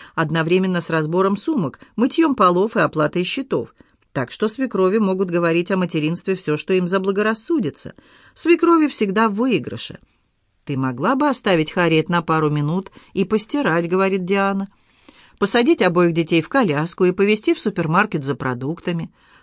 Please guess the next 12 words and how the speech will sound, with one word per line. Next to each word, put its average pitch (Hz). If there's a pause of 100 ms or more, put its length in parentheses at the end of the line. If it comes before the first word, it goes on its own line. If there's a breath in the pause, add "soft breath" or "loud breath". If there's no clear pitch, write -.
Дать 208
Арчи 208
головоломку, 202 (220 loud breath)
а 175
Харриет 226
посадить 170
на 185
детский 185
стульчик, 247 (180 loud breath)
пока 151
готовишь 135
ужин. 185